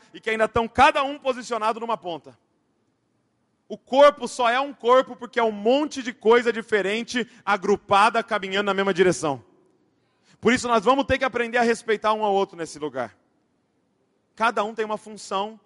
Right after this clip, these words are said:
cada um tem uma característica, e é todo mundo completamente diferente, meu irmão. E sabe algo que travou a nossa nação? Foi essa nossa grande ideia de denominação.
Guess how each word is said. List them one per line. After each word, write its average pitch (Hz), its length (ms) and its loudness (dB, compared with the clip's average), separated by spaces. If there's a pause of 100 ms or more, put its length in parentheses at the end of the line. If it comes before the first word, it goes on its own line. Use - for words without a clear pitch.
(160)
cada 196 240 -2
um 202 80 -6
tem 208 80 -6
uma 196 120 -2
característica, 190 840 -4 (160)
e 180 140 -2
é 185 60 2
todo 208 520 -2
mundo 185 320 -2
completamente 160 840 -2
diferente, 127 600 -4
meu 110 80 -12
irmão. 98 180 -16 (1500)
E 156 60 -8
sabe 254 240 4
algo 254 300 6
que 220 320 -4 (360)
travou 233 600 2
a 277 80 2
nossa 254 340 0
nação? 214 640 -2 (340)
Foi 247 440 -2
essa 240 340 -6
nossa 233 380 -4
grande 277 640 -4
ideia 247 320 0
de 226 80 -12
denominação. 233 760 -6